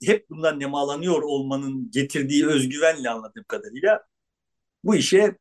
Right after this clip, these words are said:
engel olmak için de çok çaba harcamıyor gibi görünüyor. Yalnız burada anlamlı bir fark var. Yani bundan önceki dokuz cenaze geldiğinde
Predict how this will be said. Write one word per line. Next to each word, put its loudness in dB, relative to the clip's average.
engel 4
olmak 0
için -6
de -2
çok -2
çaba 4
harcamıyor 2
gibi -20
görünüyor. -16
Yalnız 0
burada 2
anlamlı 0
bir -6
fark 0
var. -4
Yani -12
bundan 0
önceki -2
dokuz -2
cenaze 4
geldiğinde 2